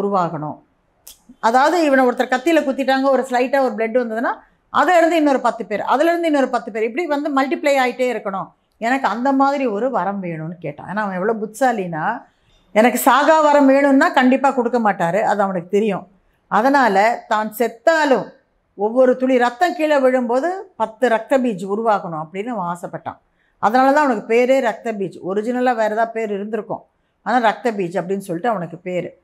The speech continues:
பிரம்மாவும் அந்த வரத்தை கொடுத்துட்டு போறாரு. எப்பவுமே இந்த ராட்சசர்கள் அந்த காலத்துல என்ன பண்றாங்கன்னா,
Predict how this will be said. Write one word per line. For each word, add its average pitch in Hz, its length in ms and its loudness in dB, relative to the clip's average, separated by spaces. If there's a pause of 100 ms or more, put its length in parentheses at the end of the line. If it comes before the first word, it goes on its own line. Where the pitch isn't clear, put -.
(280)
பிரம்மாவும் 330 540 4
அந்த 277 60 0
வரத்தை 233 340 -2
கொடுத்துட்டு 196 380 -14
போறாரு. 175 300 -6 (300)
எப்பவுமே 349 460 4
இந்த 311 140 6
ராட்சசர்கள் 226 680 4
அந்த 226 200 4
காலத்துல 226 320 4
என்ன 190 220 4
பண்றாங்கன்னா, 156 800 0